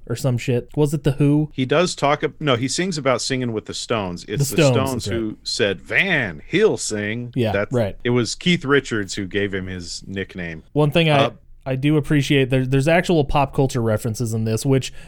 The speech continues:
Speaker 1: there are none in Power Rangers. No Saban show has ever made a pop culture
Speaker 2: <laughs>
Speaker 1: reference that doesn't have to do with something outside of Power Rangers.
Speaker 2: That's true.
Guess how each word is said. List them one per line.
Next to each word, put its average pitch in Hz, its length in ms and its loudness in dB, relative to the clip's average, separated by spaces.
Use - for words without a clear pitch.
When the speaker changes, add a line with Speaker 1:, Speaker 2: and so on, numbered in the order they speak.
Speaker 1:
there 147 180 4
are 139 120 6
none 143 500 6
in 123 160 0
Power 120 340 2
Rangers. 110 360 -2
No 131 280 6
Saban 143 540 2
show 131 300 2
has 120 200 0
ever 127 380 0
made 127 220 0
a 113 40 0
pop 117 300 -2
culture 120 300 0
Speaker 2:
<laughs> 110 40 -2
Speaker 1:
reference 113 440 -2
that 127 220 2
doesn't 143 240 2
have 143 140 2
to 143 60 2
do 139 120 4
with 131 140 4
something 135 340 0
outside 123 420 0
of 120 80 -2
Power 113 280 0
Rangers. 101 500 -6
Speaker 2:
That's 98 200 -8
true. 160 440 -2